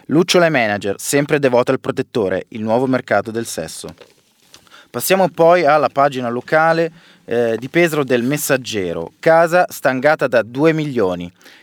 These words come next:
Il comune ne aveva incassati ventinove con l'imu, ne incas-, ne incamererà trentuno con la neonata iuc.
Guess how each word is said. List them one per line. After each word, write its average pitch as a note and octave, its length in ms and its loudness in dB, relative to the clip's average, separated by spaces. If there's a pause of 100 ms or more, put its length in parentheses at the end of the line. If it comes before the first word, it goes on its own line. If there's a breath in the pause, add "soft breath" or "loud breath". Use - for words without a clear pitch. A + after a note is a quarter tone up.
(140 soft breath)
Il D3 100 -6
comune G#3 380 2
ne E3+ 120 2
aveva D3 240 2
incassati C#3+ 520 -2
ventinove D3 640 0
con C#3+ 200 -2
l'imu, G2+ 380 -4 (100)
ne B2+ 120 -2
incas-, C#3+ 400 -2
ne D3 120 -4
incamererà D3+ 760 2
trentuno D#3+ 640 -2
con D3+ 160 -2
la C3 80 4
neonata C#3+ 500 0
iuc. G#2 480 -8